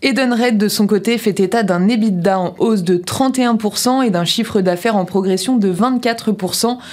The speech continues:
à deux virgule cinq milliards d'euros pour deux mille vingt-trois. Le problème, c'est le bénéfice net en recul de plus de trente pour cent à deux cent soixante-sept millions d'euros.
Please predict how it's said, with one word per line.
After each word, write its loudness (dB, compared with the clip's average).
à 0
deux 0
virgule 0
cinq -4
milliards -2
d'euros 0
pour -2
deux 2
mille 0
vingt-trois. -2
Le 0
problème, 0
c'est -2
le 2
bénéfice 0
net -2
en -2
recul 0
de 2
plus -4
de 0
trente -2
pour -4
cent 0
à -4
deux -4
cent -2
soixante-sept -2
millions 2
d'euros. 0